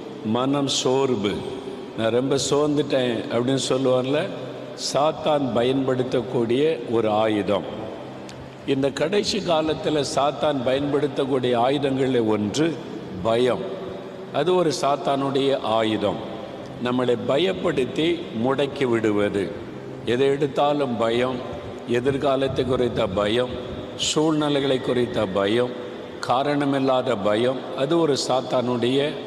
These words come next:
ஆயுதம். அதனுடைய விளைவு டிப்ரெஷன், மன அழுத்தம்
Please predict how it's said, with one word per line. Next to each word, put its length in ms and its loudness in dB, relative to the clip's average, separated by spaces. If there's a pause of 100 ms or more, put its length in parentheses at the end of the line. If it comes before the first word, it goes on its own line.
(360)
ஆயுதம். 640 2 (880)
அதனுடைய 480 2
விளைவு 540 2
டிப்ரெஷன், 720 0 (560)
மன 260 2
அழுத்தம் 640 0